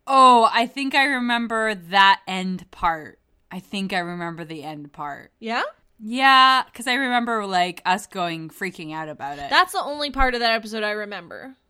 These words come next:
Speaker 1: I, uh, I remember, was there a guy who, like, put gasoline on himself?
Speaker 2: That's a different guy.
Speaker 1: Uh, like a cop or something?
Speaker 2: I don't. Oh, maybe.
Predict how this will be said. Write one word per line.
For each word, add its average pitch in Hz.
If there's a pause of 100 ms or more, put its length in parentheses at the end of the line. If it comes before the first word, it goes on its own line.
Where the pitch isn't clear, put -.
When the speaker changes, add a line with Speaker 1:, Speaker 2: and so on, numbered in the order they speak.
(220)
Speaker 1:
I, 240
uh, 240
I 240
remember, 440 (220)
was 330
there 466 (140)
a 269
guy 285
who, 262
like, 214 (220)
put 247
gasoline 208
on 254
himself? 285 (160)
Speaker 2:
That's 330
a 339
different 233
guy. 190 (360)
Speaker 1:
Uh, 196
like 196
a 165
cop 220
or 247
something? 240 (260)
Speaker 2:
I 269
don't. 208 (520)
Oh, 359
maybe. 247